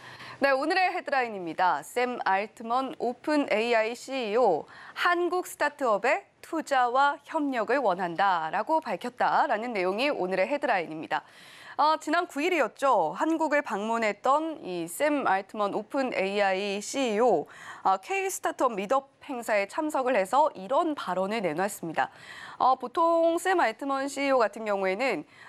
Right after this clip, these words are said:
어, 소규모의 임원진과 함께하는 경향이 있는데 한국에는 또 임원진을 대거 동원을 해서 상당히 높은 의욕을 또 보여줬다라는 해석이 함께 나오고 있어요.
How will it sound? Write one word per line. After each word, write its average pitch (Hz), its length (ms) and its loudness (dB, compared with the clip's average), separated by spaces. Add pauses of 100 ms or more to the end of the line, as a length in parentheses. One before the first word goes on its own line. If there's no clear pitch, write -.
어, 160 160 0
소규모의 339 600 2
임원진과 247 880 2
함께하는 285 880 -4
경향이 262 480 -2
있는데 185 480 0
한국에는 277 760 -2 (280)
또 214 80 -6
임원진을 247 420 -2
대거 220 380 0
동원을 214 420 -2
해서 247 380 2 (240)
상당히 359 500 -2
높은 214 400 -2
의욕을 240 400 0
또 202 80 -8
보여줬다라는 214 1040 0
해석이 220 260 -6
함께 403 280 -2
나오고 180 340 0
있어요. 180 460 2